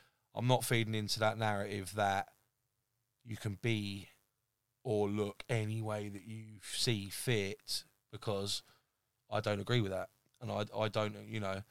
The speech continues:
being what you want, what, what you wanna be is important. Like, if you feel like you can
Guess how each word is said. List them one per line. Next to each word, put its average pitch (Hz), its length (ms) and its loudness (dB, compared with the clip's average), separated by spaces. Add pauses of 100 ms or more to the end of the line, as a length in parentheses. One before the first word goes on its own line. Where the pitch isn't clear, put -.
(360)
being 165 240 8
what 156 160 4
you 147 100 2
want, 143 560 6 (1300)
what, 127 220 -4
what 131 160 0
you 127 100 2
wanna 131 240 6
be 104 520 -2 (840)
is 120 180 2
important. 107 640 0
Like, 104 140 -2
if - 120 -6
you 143 180 4
feel 120 360 4
like 107 160 2
you 117 140 0
can 110 200 -6